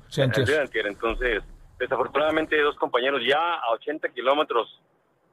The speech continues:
Speaker 2: de donde está la presa, sucedió el hecho lamentable de,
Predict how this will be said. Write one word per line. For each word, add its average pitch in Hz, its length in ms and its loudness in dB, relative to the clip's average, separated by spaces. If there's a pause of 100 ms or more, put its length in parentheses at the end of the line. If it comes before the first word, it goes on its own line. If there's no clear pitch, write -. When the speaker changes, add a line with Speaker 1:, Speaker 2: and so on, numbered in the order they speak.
(100)
Speaker 2:
de 110 160 -2
donde 113 200 4
está 135 160 0
la 143 120 0
presa, 131 380 -2 (140)
sucedió 127 680 4
el 104 180 -2
hecho 113 180 -2
lamentable 113 520 0
de, 98 160 -2